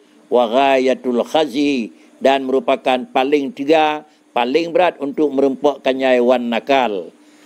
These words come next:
Untuk ujung merempakkannya dengan malaya, tengok. Pajan kanyai, pajan malaya, tengok. Apabila barangnya kada bagot, maka hana teteh ujung akan merempak khizi. Hana teteh akan merempak adalah gedenya ubah urut ubah Tuhan, gepu hina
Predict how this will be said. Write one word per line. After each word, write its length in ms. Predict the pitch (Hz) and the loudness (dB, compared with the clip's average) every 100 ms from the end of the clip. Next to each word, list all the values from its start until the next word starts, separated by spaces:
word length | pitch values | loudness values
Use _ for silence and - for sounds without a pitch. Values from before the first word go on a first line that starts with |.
| - | -4
Untuk 400 | - 165 202 196 - - | -2 0 2 2 0 -14
ujung 480 | 175 170 208 185 170 | -10 2 2 2 -6
merempakkannya 880 | 175 160 180 175 165 165 165 156 147 | -8 -2 -2 0 -4 0 0 0 0
dengan 220 | 151 143 | -2 0
malaya, 480 | 135 160 185 185 185 - - - | 2 4 4 2 -2 -14 -20 -4
tengok. 400 | 139 151 147 120 _ _ _ - | -2 0 0 -4 _ _ _ -4
Pajan 400 | 131 135 180 175 | -2 2 0 2
kanyai, 400 | 175 170 180 170 | 0 0 2 2
pajan 320 | 160 156 156 | 2 2 0
malaya, 320 | 160 170 175 | 0 4 4
tengok. 380 | 147 151 151 120 - _ _ - | 2 -2 -4 -6 -10 _ _ -20
Apabila 560 | - 110 143 156 156 147 | -6 -2 0 2 2 2
barangnya 320 | 147 185 233 233 | 2 2 2 2
kada 160 | 214 196 | 2 0
bagot, 480 | 180 180 180 131 | 2 2 2 0
maka 400 | - 143 160 147 | -4 -2 0 0
hana 160 | 147 139 | -2 -4
teteh 320 | 139 110 143 | -2 2 4
ujung 400 | 135 135 135 139 127 | 4 0 2 0 0
akan 140 | 139 127 | 0 0
merempak 480 | 127 120 131 110 | -2 0 0 0
khizi. 560 | 160 156 131 151 139 101 - - - - | -2 -2 2 2 2 -2 -12 -20 -20 -8
Hana 240 | 127 123 | -2 0
teteh 400 | 127 131 165 175 | 0 2 4 4
akan 240 | 147 147 147 | 2 0 0
merempak 480 | 139 143 131 151 135 | 0 -2 0 0 2
adalah 320 | 135 139 123 | 2 2 0
gedenya 320 | 123 135 131 | 0 0 2
ubah 200 | 127 123 | 2 4
urut 200 | 131 131 | 4 4
ubah 320 | 127 123 120 | 4 4 2
Tuhan, 320 | 110 139 156 | 0 0 0
gepu 240 | 139 139 131 | -2 0 0
hina 400 | 151 175 202 | 2 0 0